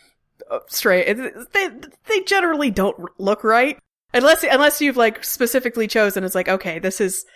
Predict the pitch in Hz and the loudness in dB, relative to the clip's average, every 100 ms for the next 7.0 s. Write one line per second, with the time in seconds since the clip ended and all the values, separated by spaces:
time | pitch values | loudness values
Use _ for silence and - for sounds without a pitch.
0 | _ _ _ - 180 175 185 185 185 196 | _ _ _ -4 -2 0 0 0 0 -4
1 | 196 208 208 196 185 175 175 175 175 175 | -2 -2 -2 0 2 4 4 0 -2 -4
2 | 175 190 175 175 180 170 - - - - | -4 -4 -6 -2 -2 -2 -4 -8 -10 -8
3 | 190 160 - 196 190 190 190 185 185 175 | -6 -6 -6 -4 0 2 2 0 -2 0
4 | 175 170 170 - 427 403 330 247 226 185 | 0 -2 -6 -4 -2 0 0 2 0 0
5 | - 208 196 208 208 202 196 185 180 170 | -2 0 2 0 0 -2 0 0 0 -2
6 | 156 - 180 175 165 170 175 185 185 196 | -4 -4 -8 -4 -2 0 0 2 0 -4